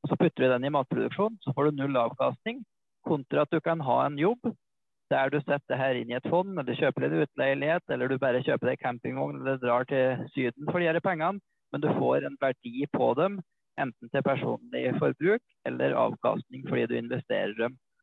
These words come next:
Og, ehm, <clears throat> ehm, det er der vi drar den parallellen til N V E da, med at man kunne lagt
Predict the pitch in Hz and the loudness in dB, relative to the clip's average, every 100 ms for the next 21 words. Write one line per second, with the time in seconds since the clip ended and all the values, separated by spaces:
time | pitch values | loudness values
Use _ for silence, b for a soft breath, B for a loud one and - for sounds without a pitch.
0 | _ - 127 123 120 120 117 - - 214 | _ -6 -2 0 2 0 -2 -6 -4 0
1 | 180 135 - - _ _ _ - - 131 | 0 -2 -6 -12 _ _ _ -4 0 2
2 | 65 131 - _ _ _ _ _ _ - | 0 -2 -12 _ _ _ _ _ _ -2
3 | 156 139 160 170 151 151 135 147 135 - | 0 2 2 2 0 2 2 2 0 0
4 | 123 143 131 107 107 139 - 147 147 156 | 0 0 0 -2 -6 -8 -2 -2 0 0
5 | 175 175 123 120 123 - 139 143 147 120 | 2 2 0 0 -2 0 -4 0 0 0
6 | 117 123 - | -2 -2 -4